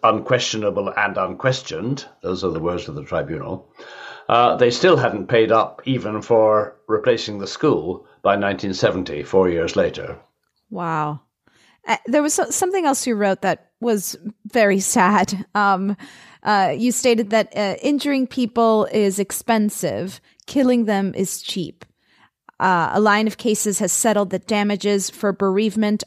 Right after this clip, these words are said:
Speaker 2: are nominal.
Speaker 1: That was the case when we wrote that article. Um, I'm not sure whether it's still the case, and I'm not a lawyer, so, uh, but it certainly was the case in nineteen sixty-six on, uh, uh, as the case law stood at the time,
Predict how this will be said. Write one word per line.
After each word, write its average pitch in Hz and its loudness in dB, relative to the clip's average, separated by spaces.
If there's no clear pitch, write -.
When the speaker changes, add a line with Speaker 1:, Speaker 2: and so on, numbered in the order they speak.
Speaker 2:
are 190 2
nominal. 160 -2
Speaker 1:
That 147 4
was 143 6
the 131 2
case 131 2
when 135 2
we 123 4
wrote 120 4
that 110 2
article. 120 2
Um, 113 2
I'm 110 -4
not 127 0
sure 139 0
whether 113 0
it's 107 -6
still 139 0
the 107 -6
case, 107 -2
and 117 -4
I'm 113 -2
not 113 -2
a 107 -4
lawyer, 101 2
so, 107 0
uh, 104 0
but 110 -4
it 113 -4
certainly 151 2
was 117 0
the 120 -6
case 113 -4
in 110 -6
nineteen 104 -8
sixty-six 98 -2
on, 104 2
uh, - -6
uh, 104 2
as 98 2
the 98 -4
case 101 0
law 90 0
stood 87 -2
at 87 -4
the 76 -10
time, - -2